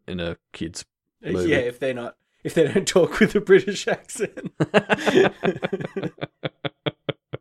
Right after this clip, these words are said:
Speaker 2: Right, so what happens in five, sorry?
Speaker 1: Oh, yeah. Oh, so they get stuck on this island, and then they find out the sharp teeth are there, but then they're saved by Chomper because it's Chomper and his parents, and he can act as a translator now 'cause he also speaks sharp tooth. And
Speaker 2: <laughs>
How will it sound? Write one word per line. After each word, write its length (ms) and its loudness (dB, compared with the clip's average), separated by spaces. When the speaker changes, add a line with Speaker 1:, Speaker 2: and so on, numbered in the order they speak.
Speaker 2:
Right, 300 0
so 120 2
what 140 4
happens 280 0
in 140 0
five, 380 -2
sorry? 440 -4
Speaker 1:
Oh, 160 8
yeah. 240 0
Oh, 100 4
so 160 0
they 80 6
get 140 2
stuck 180 0
on 80 0
this 160 -2
island, 440 2
and 100 -4
then 100 -2
they 80 0
find 240 2
out 140 2
the 40 -6
sharp 240 0
teeth 200 -2
are 40 -2
there, 220 2
but 80 0
then 140 -2
they're 100 0
saved 320 0
by 140 -2
Chomper 500 -2
because 320 -6
it's 220 -14
Chomper 340 -4
and 100 -4
his 140 -8
parents, 420 -4
and 140 -10
he 140 -4
can 160 0
act 180 -2
as 80 -2
a 80 -6
translator 560 -2
now 140 -4
'cause 180 -12
he 140 -10
also 260 -8
speaks 320 -8
sharp 280 -6
tooth. 320 -6
And 180 -2
Speaker 2:
<laughs> 540 0